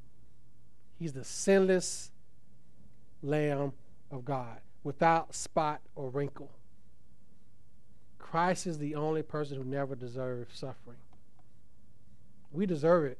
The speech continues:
because we're sinners. We live in a sinful world, and we sin.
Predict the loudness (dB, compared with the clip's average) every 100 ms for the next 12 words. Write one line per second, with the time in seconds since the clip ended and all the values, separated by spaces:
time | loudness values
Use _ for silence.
0 | -6 -4 -2 -2 -4 -2 4 4 2 -6
1 | -8 -8 -8 -6 2 2 2 0 0 0
2 | 0 -2 0 2 0 -4 -4 -4 -4 -4
3 | -2 2 2 0